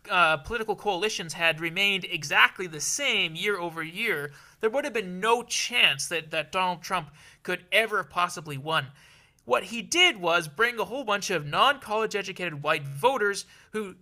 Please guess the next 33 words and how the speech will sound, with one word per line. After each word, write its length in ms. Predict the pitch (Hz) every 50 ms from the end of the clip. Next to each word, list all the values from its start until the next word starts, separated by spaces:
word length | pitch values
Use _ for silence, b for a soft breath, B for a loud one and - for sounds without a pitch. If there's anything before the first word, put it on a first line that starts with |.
| _ _ -
had 240 | - 190 202 175
never 380 | 170 180 196 233 269 294 311 285
voted 440 | 185 156 196 208 214 208 196 196 - -
in 220 | - 208 196 190
their 200 | 175 180 180 175
lives 640 | 160 160 196 247 240 185 160 151 156 156 156 - - - b b b b b b b b _ _ _ _ _ _ -
onto 340 | 202 226 254 247 220 226 226
the 80 | 214
political 360 | 214 214 202 208 190 - 180
scene. 360 | 160 - - 156 127 113 107 - _ -
There's 180 | 202 208 202
all 260 | - - 214 262 311
these 180 | 330 349 302 -
people 360 | - - 254 247 - 254 233
that 180 | 185 180 151 139
they 80 | 151
don't 240 | 143 139 175 196 254
respond 540 | 277 277 240 - - - 202 202 208 220 202
to 120 | - 220 214
polls, 440 | 220 - 180 160 156 143 139 139 - b b b b
they 120 | 170 151
don't 340 | 147 156 156 220 277 277 220
vote, 480 | 190 - 202 196 202 196 202 202 - B B B B B B
they're, 460 | 180 175 175 170 170 165 156 156 156 -
they 480 | 165 156 160 156 156 151 147 147 143 143 147
don't 260 | 143 196 269 302 269
listen 220 | 277 254 - 240
to 60 | 220 208
mainstream 440 | 190 196 196 196 - - 202 180
media, 280 | 170 175 175 175 180 180
they're 140 | 170 180 180
just 260 | 180 285 294 - -
not 380 | 190 196 220 247 269 285 262